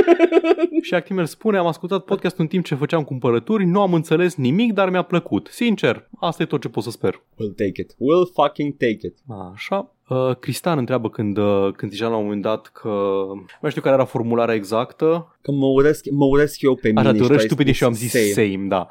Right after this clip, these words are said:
Speaker 2: Și
Speaker 1: Da.
Speaker 2: întrebarea era dacă, dacă eu te urăsc pe tine, uh, sau, uh, eu... Nu, dacă eu mă urăsc pe mine sau eu te urăsc, uh, pe tine. Și, uh, voi re-, repeta doar ce am spus și în comentarii, pe mine și pe Edgar.
Speaker 1: Same.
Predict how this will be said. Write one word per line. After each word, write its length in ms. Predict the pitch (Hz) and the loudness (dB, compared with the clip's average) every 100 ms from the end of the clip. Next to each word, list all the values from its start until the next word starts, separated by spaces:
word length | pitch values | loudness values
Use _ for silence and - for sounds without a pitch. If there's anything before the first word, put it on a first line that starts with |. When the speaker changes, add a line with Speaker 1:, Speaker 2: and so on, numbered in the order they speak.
| - | -14
Speaker 2:
Și 120 | - 127 | -6 0
Speaker 1:
Da. 160 | 135 | 2
Speaker 2:
întrebarea 420 | 104 117 123 127 | 4 4 2 2
era 180 | 117 127 | 2 0
dacă, 600 | 120 113 - 110 107 107 117 | 0 -2 -2 -2 0 0 -2
dacă 220 | 110 - | -4 -4
eu 200 | 107 117 | 0 0
te 100 | 113 | 0
urăsc 300 | 107 104 - | 0 -2 -4
pe 100 | - | -8
tine, 520 | 101 - 208 202 196 - _ | -8 -4 -2 0 -2 -8 _
uh, 320 | - 143 143 143 | -4 0 0 -2
sau, 840 | - - 147 143 143 139 135 139 - | -4 -8 -2 2 2 2 -2 -4 -4
uh, 220 | 127 123 | -2 0
eu... 220 | 123 131 147 | 2 2 2
Nu, 160 | 127 | 0
dacă 120 | 110 110 | 0 0
eu 80 | 131 | 0
mă 60 | |
urăsc 140 | 123 - | -2 -2
pe 100 | 110 | -4
mine 240 | 123 175 | 0 0
sau 160 | 160 139 | 0 0
eu 80 | 135 | 0
te 120 | 131 | 0
urăsc, 480 | 117 117 110 - - | 0 0 -2 -10 -4
uh, 640 | 110 104 104 101 104 123 117 | -2 0 0 -2 -2 -4 -4
pe 100 | 110 | -4
tine. 500 | - 98 92 - _ | -2 -2 -2 -8 _
Și, 300 | - - 190 185 | -16 -8 -8 -6
uh, 100 | 208 185 _ | -10 -10 _
voi 260 | 156 156 165 | -2 2 2
re-, 180 | 160 165 | 2 2
repeta 320 | 147 147 151 | 0 0 -2
doar 260 | 127 123 110 | 0 -2 -2
ce 140 | - | -4
am 300 | 110 104 101 98 | -4 -4 -6 -8
spus 420 | - - - - | -14 -8 -8 -8
și 320 | - - 101 | -10 -2 0
în 140 | 104 104 | 0 0
comentarii, 640 | 117 107 104 170 170 156 | -2 -4 -2 -2 -2 -4
pe 160 | - 143 | -4 -2
mine 360 | 170 151 143 | 0 0 -2
și 200 | 147 - | -4 -8
pe 120 | - | -4
Edgar. 400 | 104 113 - - - | -4 -4 -6 -8 -10
Speaker 1:
Same. 600 | - 123 101 98 104 | -4 -2 0 -2 -8